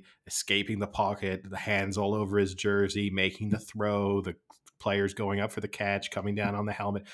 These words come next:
I can remember it pretty perfectly. But, and I saw it and went, like, "Oh my God, I've never seen a play like this." But I didn't get an experience of, like, like, as if it was y-, almost your catch. Like, I didn't get that.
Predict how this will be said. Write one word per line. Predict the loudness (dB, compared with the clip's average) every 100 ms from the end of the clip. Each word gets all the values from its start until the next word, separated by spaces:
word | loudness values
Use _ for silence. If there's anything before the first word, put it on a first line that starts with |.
| -2
I | 4
can | 6
remember | 8 8 8 6 4
it | 0 0
pretty | 0 0
perfectly. | 0 -2 -2 -6 -6 -8 -12 -20 -20 _
But, | -2 -2 -6 _ 0
and | 6
I | 6 6 0 -8
saw | -4 4 10 10
it |
and | 8
went, | 4 -2
like, | -6 0
"Oh | 2 4
my | 4
God, | 4 4 6 4
I've | 2
never | 0 2 2
seen | 0 -2
a |
play | 0 -2
like | 0 -4 -6
this." | -10 -12 -12 _ _ -2
But | 4
I | 6
didn't | 6 6
get | 2 0
an |
experience | -2 -6 -2 -2 -2 -4
of, | -6
like, | -6 -8 -8 -14 _ _ _ _ _ _ _ _ _ _ -8
like, | -4 -2 -4 -10 -4
as | 2
if | 2 2
it | 0
was | -2
y-, | -6 -10 2
almost | 4 6 4 0 -2
your | -6 0 2 4 2
catch. | 0 -4 -4 -4 -6 -10 -10 _ _ _ -8
Like, | -4
I | 4 6
didn't | 6 6
get | 2 0
that. | -2 -8 -10